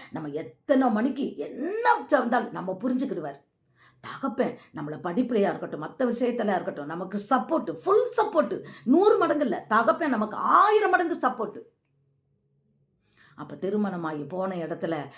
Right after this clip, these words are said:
அந்த சப்போர்ட் கிடைக்கவில்லை என்ற உடனே தான் பெண்கள் இந்த முடிவுக்கு வர்றாங்க. ஆம் பிரியமானவர்களே, அதை தாங்குவதற்கு அவங்களுக்கு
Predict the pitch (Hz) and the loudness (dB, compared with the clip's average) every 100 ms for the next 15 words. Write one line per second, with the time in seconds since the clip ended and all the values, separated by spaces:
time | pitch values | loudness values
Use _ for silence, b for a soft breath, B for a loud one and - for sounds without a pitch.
0 | B 175 165 160 190 185 226 208 196 214 | B -6 -6 -4 -4 -2 -2 -4 -2 4
1 | 254 254 262 220 190 185 175 170 165 160 | 4 4 2 2 0 -2 -4 -4 -6 -6
2 | 156 170 147 135 B - 165 170 165 151 | -8 -8 -10 -14 B -12 -10 -6 -8 -8
3 | 147 151 160 147 147 147 139 - _ _ | -8 -10 -10 -12 -14 -14 -18 -20 _ _
4 | _ _ _ _ _ _ _ _ _ _ | _ _ _ _ _ _ _ _ _ _
5 | _ _ _ _ - 214 233 160 156 147 | _ _ _ _ -6 -4 -2 -6 -10 -12
6 | 147 - - - _ _ _ _ _ _ | -14 -16 -18 -20 _ _ _ _ _ _
7 | _ _ _ B B B 220 196 - - | _ _ _ B B B -2 -2 -6 -2
8 | 294 294 359 427 392 370 294 277 285 233 | 4 4 4 2 2 4 4 2 0 2
9 | 214 196 | 2 0